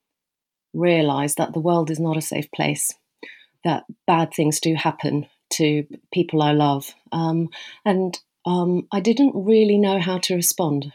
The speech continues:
I know that might sound a bit weird, but the way in which it was handled was that, that that was somebody else's grief. And in many ways, I get that, and I didn't want to appropriate my friend's grief, but the shock of seeing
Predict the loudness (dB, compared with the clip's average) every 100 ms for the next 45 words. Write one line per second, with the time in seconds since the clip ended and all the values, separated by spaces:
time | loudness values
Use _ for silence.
0 | _ -4 -2 -2 -2 -2 -4 -4 -4 -4
1 | -4 -2 2 2 0 -2 -2 -2 -8 -20
2 | -20 -20 _ -6 0 4 4 2 0 -2
3 | -2 -2 -2 -4 -10 _ _ -6 -2 0
4 | 0 -2 -2 -2 0 -2 -2 0 2 2
5 | -2 0 2 2 4 2 2 0 -2 -4
6 | -6 -8 _ _ _ _ _ _ _ _
7 | -8 -2 0 0 -2 -4 -2 2 4 4
8 | 4 0 -2 -2 -4 0 0 0 0 0
9 | 0 0 -2 -4 -8 -2 -2 -2 -2 0
10 | 0 -4 -12 -18 -20 _ -4 -2 0 0
11 | 0 -4 -10 -2 0 0 -4 -6 -4 -2
12 | 0 0 0 -4 -4 -2 0 0 0